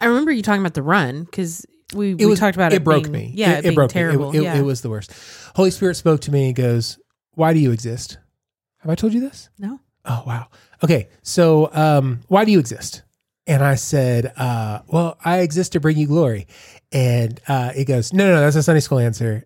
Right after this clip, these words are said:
Speaker 2: That doesn't count. Why do you exist?"
Speaker 1: Mm.
Speaker 2: Not, "Why should you exist?" Why
Speaker 1: Mm.
Speaker 2: do you exist? And for, I don't know, about twelve miles, I struggled
Speaker 1: Mm-hmm.
Speaker 2: with the question, "Why do you exist?"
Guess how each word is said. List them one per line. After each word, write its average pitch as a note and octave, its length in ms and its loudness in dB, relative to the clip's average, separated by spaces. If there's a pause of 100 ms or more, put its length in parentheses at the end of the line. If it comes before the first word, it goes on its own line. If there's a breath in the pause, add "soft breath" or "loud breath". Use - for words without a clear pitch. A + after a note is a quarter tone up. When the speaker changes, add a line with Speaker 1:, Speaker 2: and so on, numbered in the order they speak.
(100)
Speaker 2:
That C#3+ 160 0
doesn't C3 220 2
count. G#2+ 260 -4 (200)
Why C3+ 260 2
do B2+ 80 -4
you A#2 280 0
exist?" - 500 -10 (140)
Speaker 1:
Mm. E3 360 -8 (1080)
Speaker 2:
Not, D#3 340 0
"Why C#3+ 220 2
should D#3 320 0
you B2 120 4
exist?" G2 380 -6
Why A#2+ 160 2
Speaker 1:
Mm. A#2 80 -6
Speaker 2:
do A#2+ 100 -2
you G#2 220 0
exist? - 500 -16 (1300)
And B2+ 580 0 (1200)
for, C#3 760 0 (1120)
I - 60 -14
don't G3+ 120 -4
know, C3+ 100 4
about C3+ 200 0
twelve D3 440 0
miles, A#2+ 400 -4
I A#2+ 60 -4
struggled A2 560 -4 (100)
Speaker 1:
Mm-hmm. F#3+ 140 -2
Speaker 2:
with B2 380 0
the C3 120 -2
question, A#2 580 -2
"Why G#2+ 220 -2
do G#2 100 -8
you G#2+ 140 -6
exist?" - 500 -12